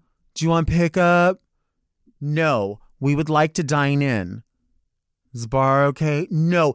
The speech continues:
we would like a low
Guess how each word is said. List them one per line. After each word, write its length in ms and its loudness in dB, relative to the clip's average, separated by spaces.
we 480 2
would 560 4
like 580 2
a 520 0
low 500 4